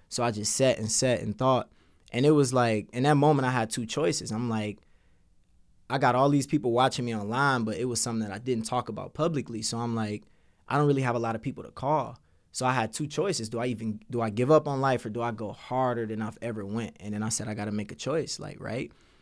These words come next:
And I got too many responsibilities and people counting on me to just give up, you know? And then I, like, really just worked hard. I was in the gym every day, got in the best shape of my life, right? Started saving money again.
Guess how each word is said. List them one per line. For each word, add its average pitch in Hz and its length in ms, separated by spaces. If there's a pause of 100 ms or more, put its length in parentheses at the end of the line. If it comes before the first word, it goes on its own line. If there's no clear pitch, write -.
(160)
And 113 140
I 123 60
got 113 320 (100)
too - 160
many 127 180
responsibilities 117 840
and 104 100
people 120 220
counting 127 360
on 110 120
me 104 120
to 104 140
just 107 260
give 113 200
up, 123 240
you 107 80
know? 110 240 (400)
And 113 140
then 117 80
I, 123 80
like, 107 320
really 131 260
just 110 220
worked 110 300
hard. 120 440
I 101 220 (260)
was 120 180
in 110 60
the 104 80
gym 120 380
every 107 180
day, 104 160
got 110 180
in 107 100
the 107 40
best 113 300
shape 113 180
of 101 80
my 101 140
life, 110 420
right? 104 220
Started 104 300
saving 107 340
money 123 320
again. 135 420